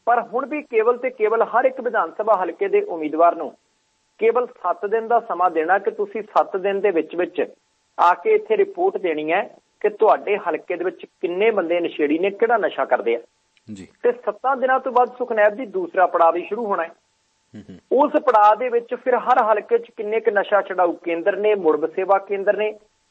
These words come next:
Speaker 1: ਸਹੂਲਤਾਂ ਕਿਹੋ ਜਿਹੀਆਂ, ਉਹਨਾਂ ਸਹੂਲਤਾਂ ਦੇ ਨਾਲ ਨਾਲ ਡਾਕਟਰਾਂ ਦੀ ਗਿਣਤੀ ਕਿੰਨੀ ਕੁ ਹੈ, ਘਾਟ ਕਿਹੜੀ ਹੈ, ਕਮੀ ਪੇਸ਼ੀ, ਕਮਜ਼ੋਰੀ ਤੇ ਅਣਗਹਿਲੀ ਕਿੱਥੇ ਹੈ,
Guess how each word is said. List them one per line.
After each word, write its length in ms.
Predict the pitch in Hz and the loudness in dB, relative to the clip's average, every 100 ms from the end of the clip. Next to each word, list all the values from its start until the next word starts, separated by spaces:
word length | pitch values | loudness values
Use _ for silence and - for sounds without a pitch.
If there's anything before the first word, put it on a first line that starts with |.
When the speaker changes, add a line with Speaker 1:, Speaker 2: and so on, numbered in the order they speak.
| _ _ - | _ _ -4
Speaker 1:
ਸਹੂਲਤਾਂ 560 | 135 170 139 - 175 | 0 2 2 2 0
ਕਿਹੋ 300 | 190 196 202 | 0 -2 0
ਜਿਹੀਆਂ, 360 | 208 220 226 214 - _ _ _ - | 0 0 -2 -2 -6 _ _ _ -4
ਉਹਨਾਂ 220 | 220 247 | 2 4
ਸਹੂਲਤਾਂ 800 | 240 226 160 165 170 - 214 208 | 2 -4 -4 -2 -4 0 4 4
ਦੇ 360 | 151 196 202 143 - _ _ - | 4 4 4 2 -10 _ _ -8
ਨਾਲ 440 | 170 175 180 196 | -2 4 6 6
ਨਾਲ 220 | 208 214 208 | 4 2 4
ਡਾਕਟਰਾਂ 480 | 170 160 - 185 | 2 2 -2 -4
ਦੀ 120 | 185 151 | -4 -4
ਗਿਣਤੀ 400 | 143 143 - 208 | -4 -6 -8 -8
ਕਿੰਨੀ 320 | 208 208 214 | -4 -2 0
ਕੁ 100 | 214 | 0
ਹੈ, 60 | |
ਘਾਟ 460 | 214 214 165 135 - | 0 2 4 4 0
ਕਿਹੜੀ 280 | 196 208 214 | -6 0 0
ਹੈ, 80 | 214 | 0
ਕਮੀ 320 | 196 170 180 | -2 -6 -6
ਪੇਸ਼ੀ, 280 | 190 180 202 | -6 -6 -8
ਕਮਜ਼ੋਰੀ 480 | 175 185 143 156 170 | -6 -6 0 2 2
ਤੇ 280 | 175 196 160 | 0 -2 -2
ਅਣਗਹਿਲੀ 380 | 131 135 160 202 | 0 2 2 0
ਕਿੱਥੇ 340 | 202 - | -2 -2
ਹੈ, 80 | 156 | -4